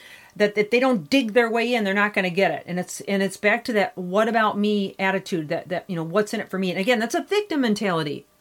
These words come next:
But a victor is a catalyst to inspire people to flourish. And you know what? Those are the people that others want to promote. Those are the people that others want to invite in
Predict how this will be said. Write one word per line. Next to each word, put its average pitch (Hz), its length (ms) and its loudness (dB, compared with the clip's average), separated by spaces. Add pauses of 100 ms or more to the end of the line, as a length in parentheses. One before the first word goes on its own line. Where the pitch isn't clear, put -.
(580)
But 247 100 6
a 247 60 8
victor 302 680 0
is 220 180 -2
a 220 60 -4
catalyst 269 560 -2
to 220 100 -4
inspire 233 640 0
people 214 340 -8
to 185 80 -4
flourish. 208 560 -2
And 220 160 0
you 233 60 0
know 240 120 0
what? 247 380 2 (380)
Those 254 340 8
are 370 60 4
the 311 80 2
people 208 540 0
that 196 220 0
others 220 380 2
want 185 400 -4
to 202 100 -4
promote. 165 400 -8 (200)
Those 269 260 6
are 285 60 0
the 262 80 -2
people 220 320 -6
that - 160 -8
others 214 280 0
want 196 380 -4
to 226 120 -2
invite 185 460 0
in 160 380 -6